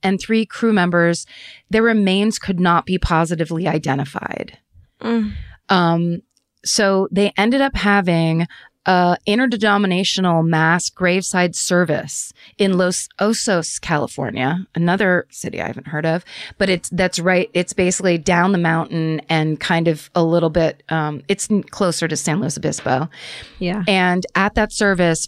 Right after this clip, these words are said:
Speaker 1: Rabbi A. Manhoff, who was of Congregation Beth David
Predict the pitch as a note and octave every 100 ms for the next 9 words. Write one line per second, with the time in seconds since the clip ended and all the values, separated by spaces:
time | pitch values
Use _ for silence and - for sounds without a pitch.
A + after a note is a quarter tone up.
0 | - E3+ F3 F3 E3+ E3 - F3+ G3 A3
1 | F#3 F3+ F3+ E3+ D3 D3 - E3+ E3+ E3+
2 | - E3+ D#3+ - F3+ F3+ F#3 E3+ F3+ -
3 | F3+ E3 E3+ - E3+ D#3+ E3